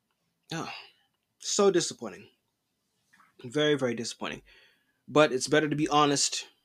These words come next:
with, about our, who our politicians are than to lie and pretend that they are perfect people. I think that I can, uh, I can overlook it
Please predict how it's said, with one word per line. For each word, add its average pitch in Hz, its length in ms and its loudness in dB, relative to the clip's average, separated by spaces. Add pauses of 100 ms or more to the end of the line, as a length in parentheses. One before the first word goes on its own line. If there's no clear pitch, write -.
with, 131 200 -6
about 123 240 0
our, 120 140 0
who 151 240 0
our 139 120 4
politicians 131 640 0
are 107 280 -2 (560)
than 123 180 4
to 123 60 4
lie 139 380 6
and 135 200 2
pretend 131 320 -2
that 113 120 -8
they 120 120 -2
are 117 140 -2
perfect 110 320 -8
people. - 340 -14 (1300)
I 143 180 6
think 196 460 4 (960)
that 131 120 -6
I 127 160 -4
can, 135 220 -8 (800)
uh, 254 180 6 (680)
I 143 100 -2
can 151 180 -4
overlook 170 460 4
it 147 140 -4